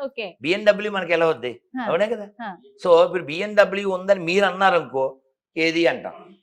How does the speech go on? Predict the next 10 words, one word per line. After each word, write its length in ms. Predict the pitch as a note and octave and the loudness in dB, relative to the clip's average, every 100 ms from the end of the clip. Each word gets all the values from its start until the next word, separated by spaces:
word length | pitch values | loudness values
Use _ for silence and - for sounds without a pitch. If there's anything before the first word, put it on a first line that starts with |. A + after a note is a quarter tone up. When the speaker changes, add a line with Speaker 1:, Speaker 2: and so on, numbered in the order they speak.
| - | -18
Speaker 1:
ఉమ్. 220 | A#3 F#3+ E3+ _ _ _ _ | -16 -16 -20 _ _ _ _
Speaker 2:
కదా? 240 | F#3 D4 E4+ - A3 | -6 -6 -8 -14 -18
Speaker 1:
ఉమ్. 160 | F3+ _ F#3+ | -18 _ -12
Speaker 2:
అలాగా 500 | G#3 B3 F3+ E4 - _ _ _ _ | -6 -4 -2 -4 -6 _ _ _ _
ధర్మస్థలంలో 640 | G2+ A2 D#3 - E3+ G3+ | -4 -2 -4 -2 -4 0
అన్యాయం 400 | G#3+ D3+ F3+ G3 | -2 -2 -4 -2
జరిగితే 460 | G3 G3 G3 - - - F3+ | -4 -4 -6 -10 -10 -12 -8
దానికి 500 | G3 G3+ F#3+ F#3 F3+ | -6 -4 -6 -4 -2
చర్యలు 200 | G#3 A#3+ | -2 -6
తీసుకోవాలి. 640 | G3+ - - E3+ B2 | -10 -10 0 0 0